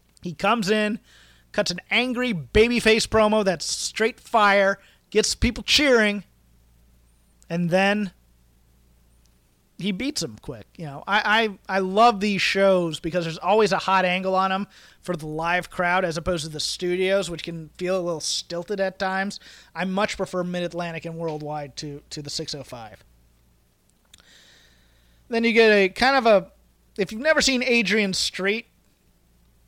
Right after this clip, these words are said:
this is an interesting promo 'cause Adrian Street is a heel here in a feud with Jimmy Valiant and Pez Whatley.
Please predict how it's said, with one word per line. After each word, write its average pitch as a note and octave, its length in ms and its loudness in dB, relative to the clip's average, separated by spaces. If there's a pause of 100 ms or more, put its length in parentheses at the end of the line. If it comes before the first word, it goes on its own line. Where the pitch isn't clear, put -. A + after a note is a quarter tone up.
(120)
this G3+ 180 0
is G3 140 -2
an G3+ 80 -4
interesting G#3+ 580 0
promo G#3+ 380 -2
'cause F#3+ 260 -2
Adrian B3 300 -4
Street C#4 260 -8
is A3 140 -2
a A3+ 40 0
heel C4 480 -6 (520)
here E3 400 -6 (1200)
in G#3 100 -2
a G3+ 60 2
feud B3 300 -4
with A3 280 2 (800)
Jimmy A#3 340 0
Valiant A3 500 0
and F3+ 180 -4
Pez G#3 300 0
Whatley. E3+ 600 -4